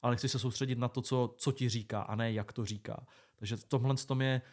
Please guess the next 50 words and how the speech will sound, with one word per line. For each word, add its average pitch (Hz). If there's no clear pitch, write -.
strašně -
důležitý, 123
aby 120
se 120
ti 123
lidi 117
u 120
nás 120
rozmluvili, 123
aby 110
byli 120
takový 123
víc 131
v -
pohodě, 120
když 113
mluví. 104
To 131
je 131
fakt 131
to, 131
co 135
ty 131
amíci 123
mají 120
skvěle, 117
že -
oni 131
jsou 143
prostě 135
v -
té 139
náladě 123
a 117
povídají 139
si 135
o 123
tom 123
C 113
S 107
ku 104
a -
strašně -
dobře 117
se 113
to 117
poslouchá. 104
Zatímco 120
u 143
nás 127